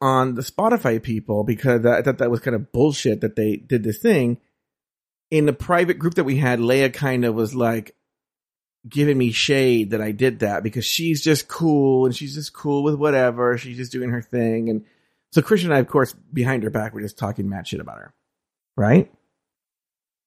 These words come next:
And, uh, but she and, so it's Leia, who I've hated now for the past month or two, Leia, our friend Jamila, and I have the same production company.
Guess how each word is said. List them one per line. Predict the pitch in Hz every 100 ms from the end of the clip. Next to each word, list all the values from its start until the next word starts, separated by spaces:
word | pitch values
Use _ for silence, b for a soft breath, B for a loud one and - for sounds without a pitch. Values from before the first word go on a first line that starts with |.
| _ _ _ _ _ _ _ _ _ _
And, | 165 170 165 165 160 156 151 147 143 -
uh, | 139 135 131 127 117 78 64 - _ _ _ _ _ _ _ _ 120
but | 156 -
she | - 202 214
and, | 240 202 -
so | 165
it's | 135 139 _
Leia, | 117 147 160 170 196 220 208
who | 143
I've | 135
hated | 135 131 139
now | 135 135
for | 143
the | 120
past | 135 123 117
month | 107
or | 104
two, | - 95 95 147 _ _ _ -
Leia, | 127 151 151 160 202 208 _ _
our | 127
friend | 120 147 147
Jamila, | 139 160 165 147 123 117 117 -
and | 135 -
I | 151 143 123 117 120 127 -
have | 139 127
the | 123
same | - 139 139
production | 135 113 113 - -
company. | - - - 53 -